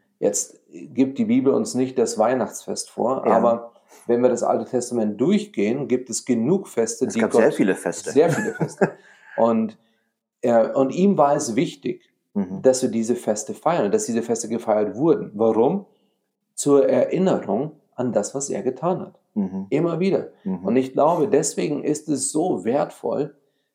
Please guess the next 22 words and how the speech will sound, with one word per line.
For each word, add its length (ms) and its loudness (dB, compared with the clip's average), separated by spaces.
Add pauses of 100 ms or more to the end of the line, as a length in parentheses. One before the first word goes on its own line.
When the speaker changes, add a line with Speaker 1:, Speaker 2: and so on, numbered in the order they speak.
(140)
Speaker 1:
Ähm, 280 2
ich 140 -4
weiß 260 4
nicht, 100 0
ob 120 -2
das 200 0
Passa 400 2
immer 520 0
an 160 0
dem 220 4
Tag, 360 2
als 240 0
sie 100 -2
ausgezogen, 680 0
gefeiert 380 -4
wird. 140 -14
Das 200 -8
wäre 120 -2
mal 140 2
ein 100 -4
interessantes 560 -6
Ding, 200 -10